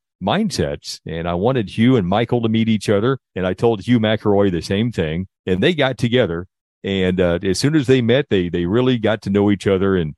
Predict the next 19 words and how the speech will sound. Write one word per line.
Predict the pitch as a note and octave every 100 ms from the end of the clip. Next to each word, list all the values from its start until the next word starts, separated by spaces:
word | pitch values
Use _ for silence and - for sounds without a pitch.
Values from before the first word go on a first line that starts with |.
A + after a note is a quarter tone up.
| -
and | F2
realized | G2 A2 G2+ G2+
that | F#2+ E2+
they | F#2
were | F#2+ G#2+
on | F2+
the |
same | E2 G#2 F2+
page, | F#2+ F2+ F#2+
although | F#2+ F#2 F#2 F2+
Wichita | F#2 D3 A#2 - F2 F#2 - _ -
at | F#2
that | G#2+ G#2+
time | G#2+ G#2+
was | G2
doing | F2 G2+ F#2+ A2+
much, | E3 -
much | F#2+ F#2 F#2
better | F2+ A2 D#2+ D#2